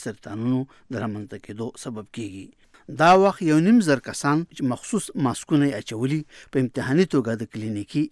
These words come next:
ازموینو لاندې نیول شوي دي. دا ماسکونه په داسې ټیوبونو مجهز دي چې کولی شي په هرو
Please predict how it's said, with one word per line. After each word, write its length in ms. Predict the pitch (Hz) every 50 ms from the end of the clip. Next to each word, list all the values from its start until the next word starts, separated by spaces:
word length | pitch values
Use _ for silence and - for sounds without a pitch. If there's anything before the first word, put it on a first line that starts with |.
| _ - 123
ازموینو 420 | 110 110 101 110 113 113 120 123 131 - 123
لاندې 360 | 110 113 127 113 117 131 - 135
نیول 180 | 120 113 107 95 -
شوي 180 | - 117 101 95 98
دي. 100 | 95 98 233 - _ _ _ _ _ _ _ -
دا 140 | 135 123 120 117 107
ماسکونه 400 | 104 - - - 175 180 185 180 175 - -
په 60 | - 135 117
داسې 260 | 170 208 - - 156 170
ټیوبونو 340 | 156 139 131 135 127 123 113
مجهز 400 | 113 104 104 98 - 135 131 127 127
دي 80 | 139 135
چې 140 | - - - -
کولی 300 | 113 113 147 165 160 139 123 -
شي 120 | - 135 139 - - 143
په 180 | 117 104 90 - - -
هرو 200 | 156 156 139